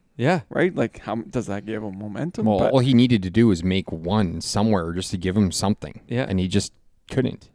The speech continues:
Speaker 3: And he
Speaker 2: Yeah.
Speaker 3: just had, like, all these twenty to thirty foot looks all back nine.
Speaker 2: Yeah.
Speaker 3: And it's
Speaker 2: Well,
Speaker 3: like, other
Speaker 2: and
Speaker 3: than seventeen, like, seventeen he should have made.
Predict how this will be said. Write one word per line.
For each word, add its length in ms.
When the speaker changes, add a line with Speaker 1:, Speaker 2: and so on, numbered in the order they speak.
Speaker 3:
And 120
he 60
Speaker 2:
Yeah. 60
Speaker 3:
just 180
had, 200
like, 240
all 120
these 180
twenty 360
to 80
thirty 300
foot 220
looks 360
all 340
back 340
nine. 160
Speaker 2:
Yeah. 80
Speaker 3:
And 80
it's 40
Speaker 2:
Well, 100
Speaker 3:
like, 280
other 120
Speaker 2:
and 60
Speaker 3:
than 80
seventeen, 520
like, 120
seventeen 340
he 60
should 140
have 80
made. 260